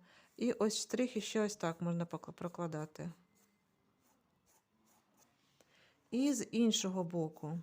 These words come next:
круговими штрихами. Зараз я покажу,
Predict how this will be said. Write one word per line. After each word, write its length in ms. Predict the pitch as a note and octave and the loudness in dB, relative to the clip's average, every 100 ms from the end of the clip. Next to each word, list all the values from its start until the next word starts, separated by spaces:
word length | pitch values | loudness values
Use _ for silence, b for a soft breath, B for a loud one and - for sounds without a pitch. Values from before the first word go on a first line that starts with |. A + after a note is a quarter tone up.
| - - - - _ _ _ _ _ b b b - | -8 -12 -12 -18 _ _ _ _ _ b b b -6
круговими 500 | G3 G#3 G3 F3+ F3 | 0 2 4 4 2
штрихами. 760 | - G3 - C4 C#4 G3+ F3+ - - _ _ _ _ _ _ _ _ _ _ _ _ - b b b b _ _ _ _ _ _ _ _ _ - | 0 -6 0 2 4 4 2 -4 -20 _ _ _ _ _ _ _ _ _ _ _ _ -20 b b b b _ _ _ _ _ _ _ _ _ -6
Зараз 300 | F3+ F#3+ F3+ | 0 2 0
я 60 | F3 | -4
покажу, 540 | F#3 F#3+ F3 F3 | -4 -2 -2 -2